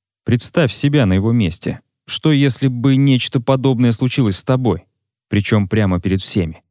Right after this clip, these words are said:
Бен представил, как за ним наблюдает весь корпус Хоули,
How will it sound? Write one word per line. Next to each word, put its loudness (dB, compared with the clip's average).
Бен 2
представил, 0
как 0
за 0
ним 4
наблюдает 2
весь 0
корпус -2
Хоули, -2